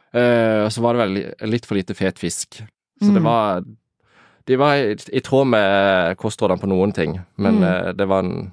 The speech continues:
Speaker 1: for-, forbedringspotensial
Speaker 2: Ja,
Speaker 1: på, på
Speaker 2: og dette
Speaker 1: mange
Speaker 2: var jo
Speaker 1: steder.
Speaker 2: nesten tusen studenter, tusen U A-studenter, var det
Speaker 1: Ja,
Speaker 2: ikke det?
Speaker 1: det var det.
Speaker 2: Ja, så det er jo en stor gruppe da, en har sett
Speaker 1: Ja,
Speaker 2: på.
Speaker 1: det er jo det. Men man er jo, man skal jo være forsiktig med å trekke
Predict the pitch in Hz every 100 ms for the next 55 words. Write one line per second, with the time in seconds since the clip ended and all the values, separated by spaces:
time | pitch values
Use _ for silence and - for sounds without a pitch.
0 | _ 110 98 110 98 95 98 - - 92
1 | 87 85 - 196 185 180 - - - 185
2 | 190 220 185 165 165 160 156 - - 170
3 | - 156 - 160 - 247 254 165 160 -
4 | - 175 170 170 160 175 233 - 147 165
5 | - 127 95 95 - 110 107 95 80 90
6 | 95 - 180 190 190 - 180 185 196 175
7 | 165 - 175 185 156 - 226 90 80 -
8 | 92 87 87 82 101 113 78 90 _ 104
9 | 104 104 107 104 98 95 110 - 131 123
10 | 113 117 113 - 95 85 90 98 - 98
11 | 95 92